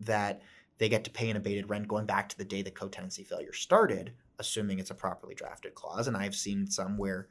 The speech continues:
there's a pretty good argument that the abatement starts on day one, but you gotta be clear on when the rights kick in. And then the final thing about timelines is if there are multiple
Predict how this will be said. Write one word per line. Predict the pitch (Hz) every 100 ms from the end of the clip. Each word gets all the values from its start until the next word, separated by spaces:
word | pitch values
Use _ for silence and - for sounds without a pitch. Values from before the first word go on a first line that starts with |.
| - - -
there's | 101
a |
pretty | - 95
good | 98 107
argument | 143 175 107 107
that | 104 98
the | 101
abatement | 95 101 92 98
starts | - 98 95
on | 92
day | 92 92
one, | 95 131 104 95 98 - - - _
but | - 120
you | 127
gotta | 143
be | 139
clear | 127 139 123
on | 113
when | 104 110
the | 110
rights | 104 101 98
kick | - - -
in. | 82 - - _ _ _ _ _ _ _ _ - - -
And | 127
then | 143
the | 151
final | 147 175 185
thing | 156
about | 123 117
timelines | - 131 131 110 104
is | 101 101
if | 127 135
there | 160
are | 135
multiple | 127 127 139 135 120 120 101 98